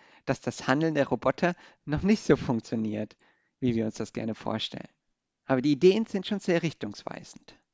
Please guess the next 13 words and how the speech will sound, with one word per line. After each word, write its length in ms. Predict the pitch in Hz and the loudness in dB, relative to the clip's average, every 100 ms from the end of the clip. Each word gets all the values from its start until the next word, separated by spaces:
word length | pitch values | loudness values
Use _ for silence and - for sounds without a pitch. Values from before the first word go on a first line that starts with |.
| _ _ _ - | _ _ _ -4
Autos 680 | 123 127 - 123 123 - | 0 0 0 -2 -2 -6
könnten 300 | - 117 - | -4 -4 -2
in 120 | 120 | -2
der 120 | 117 110 | 0 -2
Zukunft 460 | - - 135 123 | -4 -4 -4 -4
komplett 520 | - 113 - 151 - | -6 -8 0 0 0
K-I 440 | - 120 - 117 131 | -4 -4 -2 0 0
gesteuert 680 | 131 - 120 120 117 - - | -2 -2 0 2 0 -2 -8
auf 100 | - | -8
den 200 | 123 - | -8 -2
Autobahnen 680 | 135 127 139 117 117 123 120 | -4 -2 -4 0 0 0 -2
unterwegs 600 | - 120 117 120 - - | -4 -4 -2 -4 -4 -4
sein. 400 | 117 117 117 | -2 -2 -4